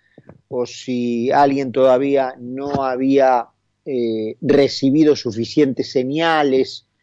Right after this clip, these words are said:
como para darse cuenta lo que busca este gobierno, eh,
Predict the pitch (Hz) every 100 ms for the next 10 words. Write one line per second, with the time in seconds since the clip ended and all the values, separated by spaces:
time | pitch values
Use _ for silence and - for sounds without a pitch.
0 | _ _ _ 120 120 113 120 117 120 127
1 | - 101 143 147 135 120 120 113 101 120
2 | 139 135 - - 120 107 _ - _ _
3 | _ _ 127 113 131 120 123 139 156 147
4 | 127 127 135 _ _ _ _ _ _ _
5 | _ _ 147 120 113 110 104 104